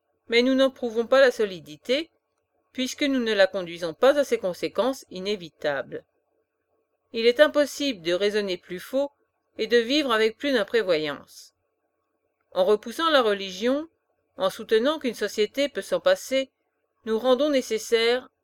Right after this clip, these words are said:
indispensable, la queue du catholicisme que nous traînons après nous. Nous avons fait de l'Église une ruine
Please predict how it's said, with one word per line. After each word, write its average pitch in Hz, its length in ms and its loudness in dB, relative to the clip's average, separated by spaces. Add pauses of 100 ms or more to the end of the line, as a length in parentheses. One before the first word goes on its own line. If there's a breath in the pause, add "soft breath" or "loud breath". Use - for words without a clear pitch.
indispensable, 214 960 -4 (440)
la 185 100 8
queue 285 220 -4
du 220 100 -10
catholicisme 233 960 -2 (220)
que - 80 -2
nous 208 160 -2
traînons 196 400 0
après 170 280 -2
nous. 143 200 -14 (1500)
Nous 196 160 0
avons 240 220 6
fait 311 160 4
de 285 100 2
l'Église 269 500 0
une 262 180 0
ruine 202 460 -4